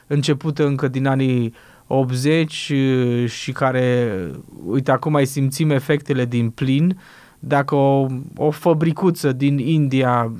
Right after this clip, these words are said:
se întâmplă un dezastru, ia foc sau este închisă dintr-un oarecare motiv, uh, în România se închid două mii de locuri de muncă. Pentru că ăștia nu ne mai dau tălpile sau noi nu le mai putem da tălpile la ce-,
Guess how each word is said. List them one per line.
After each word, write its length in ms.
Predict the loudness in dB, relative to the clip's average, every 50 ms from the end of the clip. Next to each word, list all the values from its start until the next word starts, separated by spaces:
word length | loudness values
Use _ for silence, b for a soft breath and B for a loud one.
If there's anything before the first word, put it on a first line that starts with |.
| -12 -14
se 160 | -10 -4 -2 -2
întâmplă 400 | 0 0 2 0 0 0 0 0
un 80 | 0
dezastru, 500 | 0 0 0 0 0 0 -2 -2 -4 -2
ia 140 | 0 0 0
foc 360 | 0 0 0 0 0 0 -2
sau 400 | -4 -4 -2 0 0 0 0 0
este 600 | 0 2 0 0 -2 -2 -2 -2 0 0 -2 -2 B B B B B B B B -12 -12 -10 -10 -8
închisă 540 | -2 0 0 0 2 2 2 0 2 2 0
dintr-un 300 | 0 0 0 0 0 0
oarecare 440 | 0 2 0 0 0 0 0 2 2
motiv, 560 | 2 0 0 0 -2 -2 -2 -2 -2 -2 0
uh, 400 | 2 2 4 4 4 4 4 2 0 -2 B B B B B
în 280 | 2 4 4 6 6
România 720 | 6 6 4 4 4 2 2 2 2 2 2 4 4 2 2
se 160 | 0 0 -2
închid 380 | 0 0 -2 -2 -2 -2 -2
două 320 | -2 0 2 2 4 4 2
mii 120 | 2 0
de 100 | 0 2
locuri 380 | 2 2 2 0 -2 -4 -4 -2
de 80 | 0
muncă. 460 | 0 2 2 0 0 -2 -2 -4 -4 B B B B B B B B
Pentru 320 | 0 2 2 2 2 0 0
că 240 | 0 2 4 4 4
ăștia 220 | 4 2 0 -2
nu 160 | 0 0 0
ne 60 | 0 0
mai 200 | 0 0 2 2
dau 200 | 2 2 2 2
tălpile 480 | 2 0 0 0 0 -2 -2 -2 -2
sau 200 | -2 0 0 0
noi 160 | 2 2 2
nu 140 | 4 4 4
le 100 | 4 2
mai 200 | 2 2 0 0
putem 340 | -2 -2 -4 -2 0 0 2
da 140 | 2 2 2
tălpile 440 | 2 2 0 0 0 0 0 2 2
la 160 | 2 2 0
ce-, 120 | -2 -4